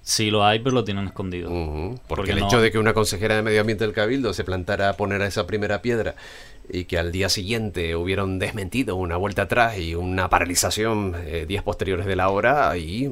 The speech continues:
Speaker 2: eso se plantea como
Speaker 1: Ellos
Speaker 2: algo
Speaker 1: son, son cien por cien conscientes que el,
Speaker 2: incoherente, ¿no?
Speaker 1: el debate p-, público está, el debate en las redes sociales está. Ya raro es el político que publique algo y no haya gente a comentarle, a decirle, "No te rías de nosotros, esto que estás poniendo es mentira".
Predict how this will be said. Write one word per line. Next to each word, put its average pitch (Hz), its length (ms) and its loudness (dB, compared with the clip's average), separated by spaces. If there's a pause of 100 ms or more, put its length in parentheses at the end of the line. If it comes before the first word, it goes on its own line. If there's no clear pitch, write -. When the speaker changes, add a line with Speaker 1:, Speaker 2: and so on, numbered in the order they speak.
Speaker 2:
eso 82 260 -2
se 185 140 0
plantea 92 540 0
como 85 260 -2
Speaker 1:
Ellos 113 220 2
Speaker 2:
algo 87 160 0
Speaker 1:
son, 78 420 -2
son 117 380 0
cien 127 160 2
por 127 140 2
cien 120 120 0
conscientes 123 600 -2
que 98 100 -8
el, 110 80 -2
Speaker 2:
incoherente, 101 440 0
¿no? 95 80 -2
Speaker 1:
el 104 140 -2
debate 113 400 0
p-, 110 220 -10
público 101 400 -2
está, 135 340 -2
el 101 140 -2
debate 110 280 -2
en 113 40 -2
las 98 140 -8
redes 98 140 -6
sociales 95 400 -6
está. 113 500 -4
Ya 107 560 -2
raro 113 420 2
es 110 80 -4
el 107 80 -4
político 104 420 -4
que 95 80 -8
publique 98 400 -4
algo 104 400 -2
y 101 80 -8
no 104 160 -2
haya 107 180 -2
gente 107 300 -4
a 95 40 -4
comentarle, 101 500 -4
a 98 40 -6
decirle, 95 500 -6
"No 98 200 -4
te 104 120 2
rías 98 300 -2
de 95 100 -4
nosotros, 123 520 -4
esto 95 340 -8
que 104 60 -10
estás 101 140 -8
poniendo 101 240 -6
es 90 60 -8
mentira". 107 380 -4